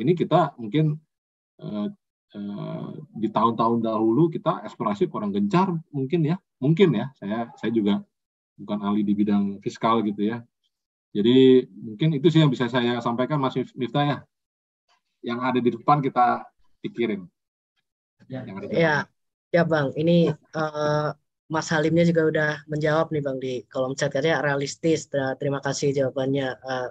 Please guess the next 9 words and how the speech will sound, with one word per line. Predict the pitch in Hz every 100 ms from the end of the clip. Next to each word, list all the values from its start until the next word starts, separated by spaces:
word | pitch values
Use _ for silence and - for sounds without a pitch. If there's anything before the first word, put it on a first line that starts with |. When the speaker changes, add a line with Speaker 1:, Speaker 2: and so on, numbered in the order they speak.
| - -
Speaker 2:
jawabannya | 147 147 147 160 170
membuka | 156 147 151
pikiran | 147 147 147 147
baru | 143 147 151 135
begitu | 131 135 131 117
katanya. | 123 120 113 -
Speaker 1:
Makasih | - - _ 139 123
banyak, | 107 117 113
Mas. | 104 101